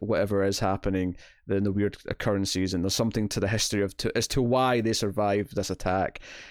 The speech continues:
uh, when no one else in the colony, which we hear is about eleven thousand people, uh, died,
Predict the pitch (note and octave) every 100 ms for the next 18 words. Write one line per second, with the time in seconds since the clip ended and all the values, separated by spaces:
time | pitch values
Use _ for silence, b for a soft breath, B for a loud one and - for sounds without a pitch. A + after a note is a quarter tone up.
0 | B - F2 F2 F#2+ G2+ A#2 A#2 G#2+ G#2
1 | G2+ G2+ - G2+ F#2+ F#2 F#2 E2+ G#2 G2
2 | A2+ B2 A#2 G#2+ - G2 G2+ G#2 G2+ G2+
3 | G2 F#2 F#2 G2 E2+ D#2+ b b b F2
4 | F2 F#2+ E2+ E2 -